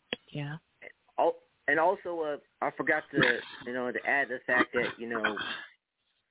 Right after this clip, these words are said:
Speaker 2: I've always, I've always been ambitious though.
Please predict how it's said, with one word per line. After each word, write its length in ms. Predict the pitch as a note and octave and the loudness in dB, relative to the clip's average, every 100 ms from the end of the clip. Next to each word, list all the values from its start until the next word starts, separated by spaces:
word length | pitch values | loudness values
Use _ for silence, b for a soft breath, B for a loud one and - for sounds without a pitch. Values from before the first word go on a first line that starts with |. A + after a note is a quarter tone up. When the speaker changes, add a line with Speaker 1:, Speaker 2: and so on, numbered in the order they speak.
| - | -2
Speaker 2:
I've 100 | C#3+ | 2
always, 280 | F3 F3+ D#3 | 4 4 2
I've 120 | D#3 | 2
always 280 | F3 F#3 E3+ - | 4 2 0 -2
been 140 | D#3 | -4
ambitious 680 | C3+ C#3 B2 C#3 C#3 G#2+ G#2 | -2 -4 0 0 0 -6 -12
though. 260 | G2 F#2 F2+ | -10 -10 -10